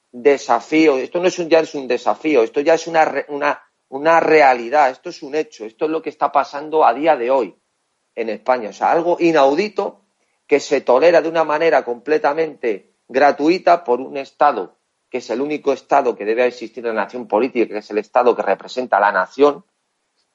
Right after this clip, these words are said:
y no pasa absolutamente nada. Y entonces, Antonio, ante este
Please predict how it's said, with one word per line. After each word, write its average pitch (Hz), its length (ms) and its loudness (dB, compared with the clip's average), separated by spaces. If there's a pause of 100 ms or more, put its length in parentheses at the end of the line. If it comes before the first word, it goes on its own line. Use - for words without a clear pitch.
(200)
y 120 120 -6
no 196 140 2
pasa 214 280 0
absolutamente 123 680 -8
nada. 160 220 -2
Y 117 40 -8
entonces, 139 320 -6
Antonio, 147 400 -2
ante 123 260 -6
este 165 540 -4